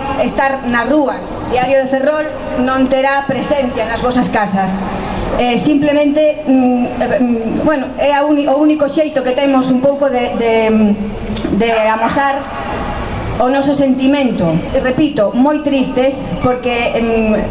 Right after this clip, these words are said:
non esperábamos chegar ata aquí, eh, non esperábamos ter que suspender a edición dun xornal, unha, eh, o noso, en realidade, a nosa, o, que é o noso, mm, día a día, vamos, o polo que traballamos, polo que pelexamos cada día.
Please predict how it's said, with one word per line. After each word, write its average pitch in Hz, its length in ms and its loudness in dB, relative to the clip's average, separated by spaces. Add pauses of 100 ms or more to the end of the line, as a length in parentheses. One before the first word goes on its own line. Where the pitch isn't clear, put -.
(160)
non 285 160 2
esperábamos 269 680 0
chegar 254 300 0
ata 233 180 -2
aquí, 320 300 0 (420)
eh, 247 220 2
non 277 160 4
esperábamos 269 500 0
ter 254 140 0
que 254 160 -2
suspender 254 480 2
a 226 80 2
edición 247 320 2
dun 247 100 4
xornal, 254 540 0
unha, 240 180 0
eh, 208 460 2
o 226 100 0
noso, 254 300 0
en 226 100 -2
realidade, 247 400 0
a 247 60 2
nosa, 247 340 0
o, 208 240 2 (800)
que 269 160 2
é 285 80 2
o 277 80 2
noso, 254 640 2
mm, 240 320 0
día 262 240 2
a - 80 -6
día, 277 160 0
vamos, 247 240 -2
o 247 160 0
polo 233 240 0
que 254 80 0
traballamos, 233 560 0
polo 220 240 0
que 226 80 0
pelexamos 226 560 0
cada 196 240 0
día. 180 240 2